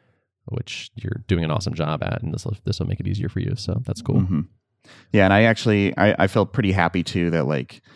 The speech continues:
Speaker 2: you know, we, we don't get a ton of support right now, and so arguably, like, is it too early to bring on a full-time person? I don't think so, because I know, like, there's always ramp-up time, and I think it's, it's gives me peace of mind that, like, he may only have to process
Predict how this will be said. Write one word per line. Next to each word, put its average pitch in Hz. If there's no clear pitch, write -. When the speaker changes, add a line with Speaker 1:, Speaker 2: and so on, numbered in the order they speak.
Speaker 2:
you -
know, 135
we, 131
we 131
don't 135
get 127
a 113
ton 110
of 92
support 101
right 90
now, 90
and 90
so -
arguably, 98
like, 82
is 90
it 98
too 120
early 120
to 110
bring 110
on 101
a 98
full-time 113
person? 135
I -
don't 123
think 123
so, 151
because 113
I 92
know, 113
like, 90
there's 135
always 143
ramp-up 95
time, 90
and 98
I 95
think 98
it's, -
it's -
gives 131
me 139
peace 131
of 110
mind 104
that, 90
like, 87
he 143
may 139
only 147
have 120
to 113
process 110